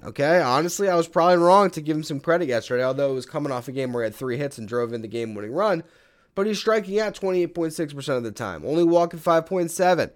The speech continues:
two thirty-eight average, three hundred on base, three ninety-seven slug. Just slightly, uh, below league average, but still below league average with a ninety-five W R C plus. Jeff McNeil,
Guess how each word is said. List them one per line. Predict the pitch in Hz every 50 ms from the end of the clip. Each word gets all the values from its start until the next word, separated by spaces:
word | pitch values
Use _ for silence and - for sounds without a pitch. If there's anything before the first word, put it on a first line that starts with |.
| _ _ _ _ _ _
two | - 190 185 185
thirty-eight | - 208 190 185 180 180 180 180
average, | 180 180 185 175 147 117 - -
three | - 160 160
hundred | 165 165 160
on | 160 160 160 156
base, | 170 165 147 -
three | - 143 143
ninety-seven | 143 147 147 147 147 139 - 156 151 147 139
slug. | - - 156 165 170 143 - - _ _ _ _ _ _ _ _
Just | - - 165 165 - - -
slightly, | - 156 139 143 160 185 185 160 165 151 143 127 117 104 104 _ _ _ _ _ -
uh, | - 110 123 123 120
below | 90 123 120 131 135 135
league | 131 131 131 123 113
average, | 117 113 113 120 131 127
but | - 143 135
still | - - 180 175
below | 165 165 165 165
league | 165 170 165 160 165
average | 165 170 165 151 135 117
with | 127 123
a | 127 123
ninety-five | 123 123 123 127 123 123 135 127 123 123
W | 123 117 117 131 135 131
R | 131 131
C | 127 - 139
plus. | 127 - 156 165 160 113 - - - _ _ _ _ _
Jeff | - 160 160 160 151
McNeil, | 175 175 160 - 143 170 190 202 190 143 101 -